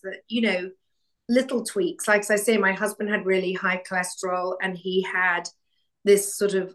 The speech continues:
weird heartbeat. Anyway, he, he had an issue that we needed to take even more refined sugar out of his diet. And I was like, "I need to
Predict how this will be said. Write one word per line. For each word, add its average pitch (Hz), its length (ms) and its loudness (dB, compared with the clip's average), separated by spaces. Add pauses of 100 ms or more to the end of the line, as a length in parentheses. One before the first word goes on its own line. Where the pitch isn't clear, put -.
(120)
weird 202 500 6 (260)
heartbeat. 196 800 -2
Anyway, 165 560 2
he, - 840 -14 (100)
he 254 300 2
had 247 320 4
an 226 120 8
issue 202 360 4
that 185 140 -4
we - 500 -4
needed 220 420 4
to - 160 -6
take 190 300 2
even 180 240 -2
more 175 380 0
refined 175 480 0
sugar 170 380 0
out 170 200 -2
of - 100 -12
his 160 140 -4
diet. 170 340 2
And 190 140 2
I 196 140 4
was 185 140 0
like, 180 280 -2
"I 202 100 2
need 196 240 2
to - 80 -8